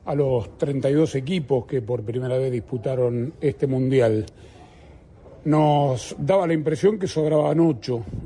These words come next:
y sin embargo terminó siendo un Mundial realmente muy competitivo, y creo que hay una tendencia para tomar en cuenta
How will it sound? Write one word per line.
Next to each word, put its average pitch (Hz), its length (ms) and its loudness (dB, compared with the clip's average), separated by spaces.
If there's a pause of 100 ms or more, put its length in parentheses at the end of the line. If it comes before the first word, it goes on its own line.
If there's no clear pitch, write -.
y 135 120 -6
sin 139 180 -8
embargo 147 380 0
terminó 127 320 -4
siendo 151 260 -4
un 127 80 -6
Mundial 135 340 -2
realmente 135 440 -2
muy 143 160 -2
competitivo, 139 680 -2 (580)
y 165 120 -6
creo 185 260 2
que 180 60 -2
hay 175 80 0
una 156 200 -2
tendencia 147 880 0
para 127 540 -4
tomar 143 220 -6
en 135 120 -6
cuenta 110 520 -4